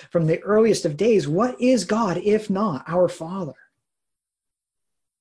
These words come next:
But they said, claiming to be God's son was claiming to be God. Blasphemy! We have him. We,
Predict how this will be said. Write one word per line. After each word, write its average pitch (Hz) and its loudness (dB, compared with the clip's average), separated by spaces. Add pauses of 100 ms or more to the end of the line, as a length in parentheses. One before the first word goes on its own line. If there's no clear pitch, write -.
(500)
But - -10
they 320 4
said, 220 -6
claiming 208 2
to 180 -2
be 175 2
God's 139 -6
son 170 -2
was 143 -8
claiming 175 -4
to 143 -12
be 139 -10
God. 233 -12
Blasphemy! 202 0 (720)
We 196 4
have 269 2
him. 151 -4
We, 196 -2